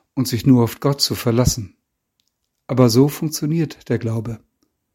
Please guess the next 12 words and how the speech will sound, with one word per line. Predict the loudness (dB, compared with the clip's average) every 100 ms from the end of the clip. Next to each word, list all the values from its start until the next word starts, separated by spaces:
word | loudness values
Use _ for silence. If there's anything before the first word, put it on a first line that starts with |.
| _ _
Er | 4 4
ist | 2 -2
wie | 0
eine | 0 0
schmale | 0 2 4 2
Tür, | 0 2 2 2 -6 -20 -20
durch | _ -8
die | -2
du | 0 2
gehst | 2 2 0
und | -4
sagst, | 0 -2 -2 -8 -14